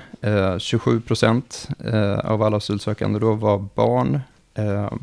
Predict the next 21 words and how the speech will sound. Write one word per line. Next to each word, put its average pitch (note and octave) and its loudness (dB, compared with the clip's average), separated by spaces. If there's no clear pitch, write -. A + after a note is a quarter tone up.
men G#2+ 4
under A#2 4
fyra A2+ 6
procent F#2+ 0
av F#2 -2
de F#2+ -4
asylsökande F#2+ -4
var - 0
ensamkommande G#2 0
barn. F#2+ -4
Och A2 4
om G#2 8
man A2 8
kollar A2+ 6
på A#2+ 0
vilka A2 4
länder B2+ 6
de A2 6
kommer G2 2
ifrån G2 0
så, G2 0